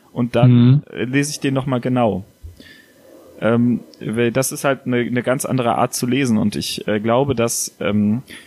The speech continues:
Speaker 1: viele Sachen, die wir lesen, äh, genau so halb von uns gelesen werden und dadurch, äh, viele Informationen auch verloren gehen.
Speaker 2: Mhm. Ja, ich glaub aber, ähm,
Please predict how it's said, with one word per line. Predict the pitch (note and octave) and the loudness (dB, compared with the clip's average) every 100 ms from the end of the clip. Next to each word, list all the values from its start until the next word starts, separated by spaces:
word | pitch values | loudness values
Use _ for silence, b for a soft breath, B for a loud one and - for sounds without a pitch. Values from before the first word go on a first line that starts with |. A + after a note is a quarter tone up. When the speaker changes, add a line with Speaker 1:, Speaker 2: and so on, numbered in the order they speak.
| B | B
Speaker 1:
viele | - - E3+ G#3 F#3 | -12 -2 0 2 2
Sachen, | D3 D#3 E3 D3+ | 0 0 0 -2
die | D3 | -2
wir | C3 B2+ | -2 -2
lesen, | C3 C#3+ C#3 C#3 C3 | -2 -2 -4 -4 -4
äh, | - G2 A#2+ A#2+ A#2+ E2 - - | -6 -2 -2 0 -2 -4 -10 -4
genau | B2 A#2+ C3+ | 0 2 2
so | C3+ C3 C#3 C#3+ D3 - - | 2 0 2 4 2 0 -6
halb | B2 C3 D#3 - - B B - | -2 0 0 -4 -16 B B -10
von | - B2 | -6 -4
uns | E2 C3 - | -2 -4 -4
gelesen | A#2+ A#2+ B2 A2+ | -4 -2 -2 0
werden | A#2+ B2 G2+ F#2+ - | 2 2 0 -4 -4
und | - G2+ | -4 -2
dadurch, | A2 A2 A2 - - | 0 0 0 -2 -6
äh, | G#2 | -6
viele | G2 D#3 C3+ | -4 -2 0
Informationen | A#2+ A#2+ A2+ - A#2 A#2 A2 | 0 0 -2 -2 0 0 0
auch | A2 - | -2 -8
verloren | - G#2+ C3 A2 F2+ | -4 0 2 0 -2
gehen. | - - - _ _ - - - - - - - _ _ - _ - | -6 -6 -10 _ _ -20 -20 -20 -20 -20 -20 -20 _ _ -20 _ 0
Speaker 2:
Mhm. | G#2+ G#2 G#2+ B2+ E3 - - - - _ _ B B B | 2 4 2 2 -2 -8 -18 -18 -20 _ _ B B B
Ja, | - A2 G#2 G#2 G#2 A#2+ | -4 0 2 2 2 -2
ich | C3 - | -6 -6
glaub | A#2 - | -6 -4
aber, | A#2 A2 G#2+ - | 0 2 0 -2
ähm, | A2 G#2+ G#2 G2+ G2+ G2 G2+ G2 G2 F#2+ | -4 -2 -2 -2 0 0 -2 0 0 0